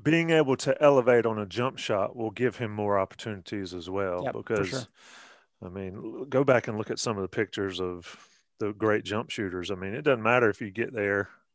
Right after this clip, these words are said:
Speaker 1: If you're late, there it's over. A-, and Walton's had to maybe double pump or to take that dribble right or left, like you said. Um, l-, you, you talked about Bacot, Greg, and I want to stay with Bacot, and Luke, I'll come to you on that. Bacot got hammered at times last year, ended up averaging, what, eleven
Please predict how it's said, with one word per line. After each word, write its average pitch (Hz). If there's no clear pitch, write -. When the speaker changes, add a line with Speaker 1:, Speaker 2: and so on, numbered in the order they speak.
Speaker 1:
If 101
you're 123
late, 120
there 113
it's 127
over. -
A-, 117
and 104
Walton's 110
had 98
to 92
maybe 107
double 104
pump 104
or 98
to 104
take 123
that 110
dribble 98
right 95
or 92
left, 92
like 110
you 113
said. 95
Um, 120
l-, 143
you, 190
you 156
talked 170
about 160
Bacot, 135
Greg, 120
and 110
I 120
want 143
to 120
stay 131
with 120
Bacot, 110
and 107
Luke, 120
I'll 110
come 117
to 110
you 110
on 101
that. 104
Bacot 127
got 110
hammered 131
at 113
times 110
last 107
year, 95
ended 127
up 117
averaging, 107
what, 95
eleven 113